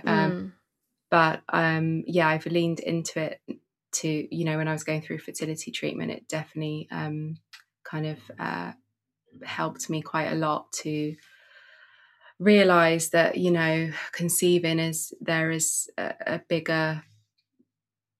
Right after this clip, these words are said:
Speaker 1: there is a lot more to it than just, you know, ju-, just the hum-, human aspect, the physical aspect,
Speaker 2: Mm.
Speaker 1: um, giving, conceiving and giving birth.
Speaker 2: Yeah. I find it so, like, I,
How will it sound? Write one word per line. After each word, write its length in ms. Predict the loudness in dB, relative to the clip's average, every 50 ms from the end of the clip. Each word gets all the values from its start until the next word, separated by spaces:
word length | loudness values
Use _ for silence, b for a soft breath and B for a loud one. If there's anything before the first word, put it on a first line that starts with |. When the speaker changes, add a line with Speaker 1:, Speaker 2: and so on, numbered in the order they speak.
| _ _ _ _ -4
Speaker 1:
there 220 | -2 -2 0 -2 -4
is 400 | -4 -4 -4 -2 -2 -2 -4 -4
a 60 | -4 -4
lot 260 | -2 -2 -4 -4 -4
more 220 | -4 -4 -4 -6
to 240 | -6 -6 -6 -4 -4
it 180 | -4 -6 -6 -6
than 340 | -4 -4 -4 -4 -6 -6 -6
just, 500 | -6 -6 -4 -4 -4 -6 -6 -8 -12 _ _ _
you 140 | -8 -6 -4
know, 280 | -4 -4 -4 -4 -6 -8 _ _ _ _ _ _ _ _ _ _ _ _ _ _ _ _ _ _ _ _ -12
ju-, 160 | -10 -10 -10 -12 -14 -12
just 280 | -8 -8 -6 -6 -6 -8
the 60 | -8
hum-, 440 | -8 -4 -4 -2 -2 -2 -2 -4 -6 -8 -14
human 400 | -14 -8 -6 -4 -2 -2 -2 -2
aspect, 520 | -4 -4 -4 -6 -6 -4 -6 -6 -6 -10
the 60 | -12
physical 440 | -8 -6 -6 -6 -6 -6 -8 -6 -6
aspect, 400 | -6 -6 -8 -8 -10 -6 -4 -4 -2 -2 -4
Speaker 2:
Mm. 160 | -6 -8 -8 -12 -14 _ _ _ _ _ _ _ _ _ -8
Speaker 1:
um, 280 | -6 -4 -4 -4 -4 -4 -4
giving, 360 | -4 -4 -4 -6 -8 -10 -12 -14
conceiving 580 | -12 -8 -6 -6 -4 -2 -2 -4 -2 -4 -4 -4
and 200 | -4 -4 -4 -6
giving 320 | -6 -8 -8 -6 -6 -6
birth. 480 | -4 -4 -4 -4 -4 -8 -12 -18 -20 _ _ _ _ _ _ -4
Speaker 2:
Yeah. 340 | -2 0 0 0 -2 -4 -6 -10 _ _ B B B B
I 80 | 0 4
find 260 | 4 6 6 6 4
it 140 | 4 2 2
so, 280 | 2 2 4 4 4 4
like, 280 | 4 4 4 4 2 2 2
I, 160 | 2 2